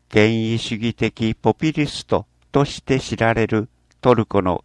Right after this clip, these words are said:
エルドアン大統領に迫る。日時、四月十五日水曜日、午前十時から十一時三十分。上映後、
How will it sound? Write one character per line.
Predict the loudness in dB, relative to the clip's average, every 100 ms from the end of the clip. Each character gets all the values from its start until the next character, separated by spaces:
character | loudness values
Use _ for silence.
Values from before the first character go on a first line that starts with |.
| _
エ | 0
ル | 2 4
ド | 4 4
ア | 2
ン | -2
大 | 0 0 -2 -2
統 | 0 2 2
領 | 2 0
に | -2 -6
迫 | -6 -2 -2 -2
る。 | -4 -10 _ _ _ _ _ _ _ _ -6
日 | -6 -4 -8
時、 | -6 -6 -8 _ _ _ -14
四 | -4 2
月 | 0 0 -8
十 | -2 -2 2
五 | 0
日 | 0 -4 -8 -10 -12
水 | -6 -4 -4 -2
曜 | -2 -2 -2
日、 | -8 -14 _ _ _ _ -4
午 | 2 4
前 | 2 0 -4
十 | -2 0 0
時 | -2 -2
か | 0 2
ら | 2 -2
十 | -4 -2 -2
一 | -6 -10 -8
時 | -8
三 | -4 -4 -4
十 | -4 -6 -6 _
分。 | -10 -10 -12 _ _ _ _ _ _ _ -8
上 | 0 4 4
映 | 2 0 2
後、 | 2 2